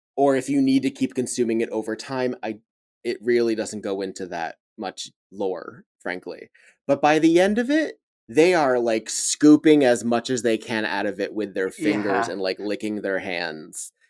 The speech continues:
Speaker 1: Be-, and I think we're meant to believe that they're probably going to die.
Speaker 2: Yeah.
Speaker 1: Yeah.
Speaker 2: And you know what? I
Speaker 1: I
Speaker 2: mean,
Speaker 1: so.
Speaker 2: maybe they deserve it. <laughs>
Speaker 1: And yeah, I mean, what's, what's,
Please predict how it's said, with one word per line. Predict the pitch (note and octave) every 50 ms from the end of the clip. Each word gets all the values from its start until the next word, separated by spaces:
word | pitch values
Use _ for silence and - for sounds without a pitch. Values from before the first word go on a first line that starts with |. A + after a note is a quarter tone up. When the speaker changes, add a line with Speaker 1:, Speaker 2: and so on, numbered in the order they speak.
| _ _ _ _ -
Speaker 1:
Be-, | B2 A#2+ - _ _ _ _ _
and | B2 C3+ C#3 C#3
I | C3+ C#3+ C#3+ C#3+ - _ _ _ _
think | G3+ G3 F#3+ F#3 -
we're | - D3 C3+
meant | B2+ A#2+ A2+ A2 A2 -
to | - G#2
believe | F#2+ G#2+ G#2 G2+ G2 F#2+ F#2 -
that | - F2 - -
they're | - G2 F#2+
probably | - _ E2 D2 E2 - - - G1+
going | - _ - _ _ - _ _
to | - -
die. | - _ - - - - - - - - - _ _ _ _
Speaker 2:
Yeah. | _ G2+ - - - - - - - F3+
Speaker 1:
Yeah. | F#3 D2 - -
Speaker 2:
And | - G3 G3 - _ _ _
you | E3+ F#3
know | F#3+ G3 G3
what? | F#3+ G3 G3 F#3+ D3+ -
I |
Speaker 1:
I | C3+
Speaker 2:
mean, | C#3 D3+ D3+ D3 D3 D3+ D3 _
Speaker 1:
so. | - _ _ _ _ _ _ _ _ _ _ _ _ _ _ _ _ _ _ -
Speaker 2:
maybe | D#3 D#3 D#3+ E3 E3+ E3
they | E3 E3
deserve | D#3+ D#3+ D3+ - F3 F3 D#3+ A#2+
it. | G#2+ G#2+ - _ _ _ _ _ -
<laughs> | - D3+ C3 -
Speaker 1:
And | F#3+ F#3+ F#3+ F3+
yeah, | F3+ D3+ A#2 F2+ D2+ D2 -
I | A2 A#2
mean, | A#2 G#2+ G2+ G2+ G2+ F#2+
what's, | G#2+ G2+ - - - - - - - _ _ _ -
what's, | A2+ B2+ B2+ B2 B2 - - - - -